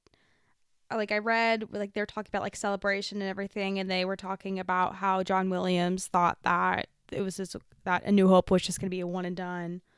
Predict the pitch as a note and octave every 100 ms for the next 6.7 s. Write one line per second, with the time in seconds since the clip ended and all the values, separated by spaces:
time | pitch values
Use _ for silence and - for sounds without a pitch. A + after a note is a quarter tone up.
0 | _ _ _ _ _ - G3 F#3 - C4+
1 | E4+ A3 C#4 F4 F4+ D#4+ - C4+ G#3 G#3+
2 | C4 - F3+ G3 - - A3+ G3 - B3+
3 | G4+ G#3+ D#3+ E3+ B3 F#2 A2+ - A3 A#3+
4 | A#3+ _ B3 B3+ E4 A#4+ G4 A4 G#4 D4+
5 | A3+ A3+ G#3+ F#3+ G3 _ _ G3+ G3+ G3+
6 | F#3+ F#3 F3+ F3 F3 F3